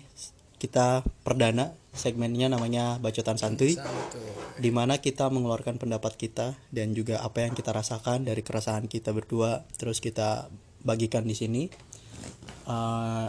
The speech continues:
Speaker 1: jadi cuman sekedar berdasarkan pendapat-pendapat dari kami berdua. Let's start it.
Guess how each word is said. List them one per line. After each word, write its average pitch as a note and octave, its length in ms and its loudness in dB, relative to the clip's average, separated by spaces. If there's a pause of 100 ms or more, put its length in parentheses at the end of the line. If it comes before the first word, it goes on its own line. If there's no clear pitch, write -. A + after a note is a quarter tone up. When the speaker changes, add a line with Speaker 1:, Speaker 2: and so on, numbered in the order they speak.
(120)
Speaker 1:
jadi C3 240 0
cuman A#2+ 240 0
sekedar A2+ 340 0
berdasarkan A2+ 600 0
pendapat-pendapat A2+ 800 -2 (100)
dari A2 380 -2
kami G#2+ 220 -2
berdua. G#2+ 360 -2 (840)
Let's B2 300 2
start D#3+ 320 2
it. - 140 -4